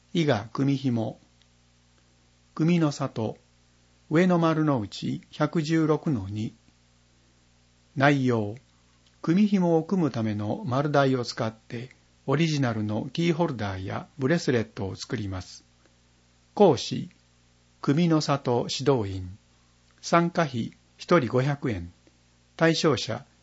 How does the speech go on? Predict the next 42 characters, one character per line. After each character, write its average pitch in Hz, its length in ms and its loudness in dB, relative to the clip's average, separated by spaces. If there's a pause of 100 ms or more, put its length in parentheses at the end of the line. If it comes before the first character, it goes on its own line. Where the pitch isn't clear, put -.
(220)
市 - 180 -2
内 175 220 4
の 107 100 -2
小 147 220 2
学 139 220 2
生 101 260 -8
と - 380 -8
そ 139 160 -4
の 139 120 2
保 127 100 -4
護 120 120 -4
者。 - 260 -8 (840)
定 151 180 4
員、 127 440 0 (500)
親 160 280 4
子 - 340 -4 (100)
十 135 160 -2
組。 98 420 -10 (1160)
申 208 200 6
し 220 80 -8
込 208 100 2
み 202 120 4
多 196 140 -2
数 208 240 2
の 113 120 0
場 107 160 -4
合 104 160 -4
は 110 120 -8
抽 135 220 0
選 117 260 -4
し、 123 300 -4 (240)
結 139 220 -2
果 147 180 0
を 143 160 -2
全 143 320 4
員 135 180 0
に 120 220 -2
通 131 180 -2
知 113 140 -8
し - 140 -4
ま 95 120 -6
す。 - 260 -14